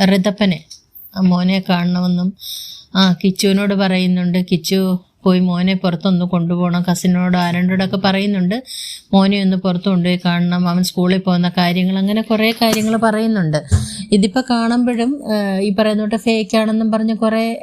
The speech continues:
മീഡിയാസും അതുപോലെ തന്നെ കുറേ ആൾക്കാർ കമന്റ് ഇടാനും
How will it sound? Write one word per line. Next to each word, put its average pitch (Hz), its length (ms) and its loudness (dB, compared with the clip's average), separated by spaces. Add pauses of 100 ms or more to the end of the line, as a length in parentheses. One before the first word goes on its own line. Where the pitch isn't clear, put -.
(180)
മീഡിയാസും 220 760 0 (680)
അതുപോലെ 220 340 2
തന്നെ 208 180 0
കുറേ 214 280 0
ആൾക്കാർ 196 460 0
കമന്റ് 220 480 2
ഇടാനും 185 400 0